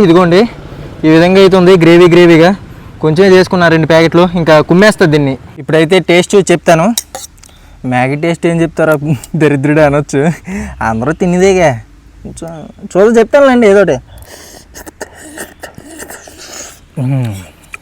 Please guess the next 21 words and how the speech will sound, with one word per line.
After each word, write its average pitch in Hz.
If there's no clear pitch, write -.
చప్ప 131
చప్పగా, 127
వరుసగా 147
చేసుకున్నాను. 117
నీళ్ళు 170
ఎక్కువ 180
వేసాను 160
కదా, 143
అలాగే 160
ఉంటుంది. 120
ఏదోటి 202
దొరికిందే 170
దేవుడు 165
ప్రసాదం 151
అన్నట్టు 143
ఇక్కడ 131
ఏం 147
లేవు 147
బయట 135
ఫుడ్ 135
తినడానికి. 127